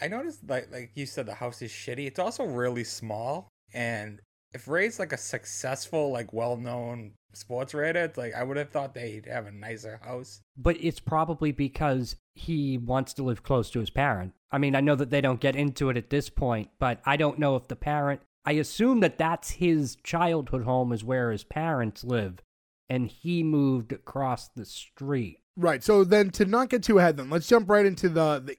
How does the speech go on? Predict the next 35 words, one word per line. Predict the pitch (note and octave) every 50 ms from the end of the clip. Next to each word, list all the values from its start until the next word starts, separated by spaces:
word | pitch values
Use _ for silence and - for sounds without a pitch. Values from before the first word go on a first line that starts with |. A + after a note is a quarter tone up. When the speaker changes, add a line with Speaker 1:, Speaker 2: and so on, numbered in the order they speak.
| -
Speaker 3:
intro | G3 G#3 F#3 - F3+ F3 E3+
of | D#3+
the | D#3+ D3
show | - - F#3 E3 C#3+ C#3
because | - C#3 C3 - D#3+ D3 D#3+
all | E3 F3
that | F3 F3+ F3 E3+
stuff | - - F3 D#3
is | D#3+ D3+ C#3 C3
gonna | C#3 D#3+ D#3 D3
come | - D#3+ D#3 D#3
up | C#3 - _ _
pretty | - - F3+ F3+ E3+ D3+
soon | - - E3+ E3
after | D#3 D3 D3 - - D3
anyways. | C#3+ C#3 D3 D#3 F3 F#3+ F#3+ - - _ _
So | - - E3+
the | E3+ F3
intro | - C4+ C4 D4 D#4 D#4
of | C#4
the | A3
show | - - G#3+ G3+
I | F#3+ E3
thought | F3+ E3+
was | D#3+ D#3+ C#3+ B2 - - _ _ _ _ _ -
really | B2+ D#3 E3+ G3 A#3 C#4 D4 D4 C4+ A#3+ A3
interesting | G3+ F3+ C#3 B2+ C3+ - - - - - _ _ _ _ _
because | - D3+ - F3+ F3 E3+ D#3
it | F#3+
was | F3 D#3+ D3+ C#3
Ray | C3+ C#3+ F#3+ A#3 B3 A3 F#3 D#3+ D3+ D3 - - _ _
talking | - F3+ F3 F#3+ - B3+ B3 -
to | - A#3+
the | B3 -
camera | - G3+ F#3 E3+ D#3 D#3 C3+ C#3 D3+ D3+